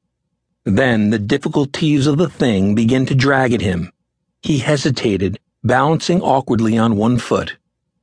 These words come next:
He had no rifle. He could not fight with his hands, said he resentfully to his plan. While rifles could be had for the picking, they were extraordinarily profuse.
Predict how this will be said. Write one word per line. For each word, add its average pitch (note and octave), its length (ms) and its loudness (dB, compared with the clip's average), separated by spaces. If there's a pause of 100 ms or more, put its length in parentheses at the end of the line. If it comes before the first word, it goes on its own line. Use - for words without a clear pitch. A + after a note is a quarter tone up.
He D#3+ 140 -2
had E3 260 2
no D3 160 2
rifle. C3+ 560 0 (220)
He D3 100 0
could C#3+ 140 0
not D#3 160 2
fight C#3+ 260 -2
with A#2+ 140 0
his G#2 180 0
hands, G#2 640 0 (160)
said A#2 240 -2
he A2+ 140 0
resentfully G2+ 600 0
to - 160 -2
his F#2 140 -2
plan. G2 460 -2 (520)
While C3 280 2
rifles D#3+ 340 0
could C#3+ 160 -2
be C3 100 0
had B2 260 -2
for A2+ 80 -4
the G#2 100 0
picking, F2+ 520 -4 (560)
they A2+ 120 -2
were G#2 200 0
extraordinarily G2+ 840 0
profuse. - 680 -4